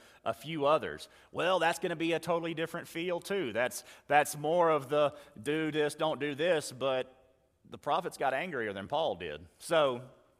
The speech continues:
we're gonna s-, cover all the genres this year.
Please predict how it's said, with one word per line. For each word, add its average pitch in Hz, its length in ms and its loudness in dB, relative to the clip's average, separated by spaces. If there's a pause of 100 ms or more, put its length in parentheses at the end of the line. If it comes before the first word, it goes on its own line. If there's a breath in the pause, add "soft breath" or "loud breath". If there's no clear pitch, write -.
(540)
we're 160 200 -2
gonna 170 180 0
s-, - 240 -6
cover 151 320 2
all 160 300 6
the 147 120 0
genres 131 640 -4 (340 loud breath)
this 127 280 -2
year. 120 300 -4